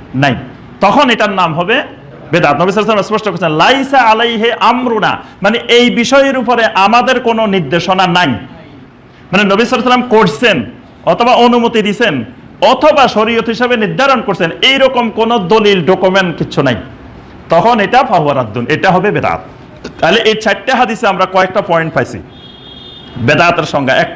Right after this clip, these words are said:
নম্বর পয়েন্ট, আল এহদাস, বেদাত হইতে হইলে প্রথম শর্ত এটা কি হইতে হবে? নতুন হইতে হবে। এখন নতুন বুঝবো কেমনে? এটা কিন্তু ক্লিয়ার হইতে হবে, কারণ আজকে যেটা নতুন বানাইছি আমি,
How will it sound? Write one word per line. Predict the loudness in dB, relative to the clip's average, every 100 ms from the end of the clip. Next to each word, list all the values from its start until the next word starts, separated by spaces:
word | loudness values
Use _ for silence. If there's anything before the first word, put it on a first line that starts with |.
| -2
নম্বর | -2
পয়েন্ট, | 0 2 2 0 -10 -20 -4
আল | -2 0 0
এহদাস, | 0 0 0 2 2 0 -6 -16 -18 -2
বেদাত | 0 4 4
হইতে | 2 0
হইলে | 0 -2
প্রথম | -2 -4 -4
শর্ত | -4 -6 -2 0
এটা | 2 2 0 2 0 -2 -8 -20 -20 -20 -20 -20 -14 -4
কি | 0
হইতে | 2
হবে? | 2 2 -2 -4 -12 -16 -16 -16 -8 -2
নতুন | 0 2 0
হইতে | 2 0
হবে। | -2 -6 -16 -8
এখন | -4 0 0
নতুন | -2 -4 -4
বুঝবো | -4 -6 -6
কেমনে? | -6 -4 -4
এটা | -2
কিন্তু | -2 -2
ক্লিয়ার | 0 2 2 2
হইতে | 0
হবে, | 0 -2 -4 -10 -6
কারণ | -2 -2 0
আজকে | 0 0 -2 -2
যেটা | 0 -2
নতুন | -2 -2 0
বানাইছি | 0 0 0 0
আমি, | 0 -4